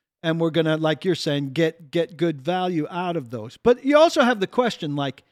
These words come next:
take out one key piece. Andrew Whitworth retires now. What, what does that do? Well, they survived s-, a couple games without Whitworth. Then Whitworth's backup got hurt.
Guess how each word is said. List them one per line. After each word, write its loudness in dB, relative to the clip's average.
take -2
out 4
one 4
key -6
piece. -8
Andrew 2
Whitworth 0
retires -6
now. -12
What, 0
what 0
does -6
that -4
do? -14
Well, 2
they 4
survived 2
s-, -10
a 2
couple 0
games -2
without -2
Whitworth. 0
Then 0
Whitworth's -2
backup -6
got -6
hurt. -10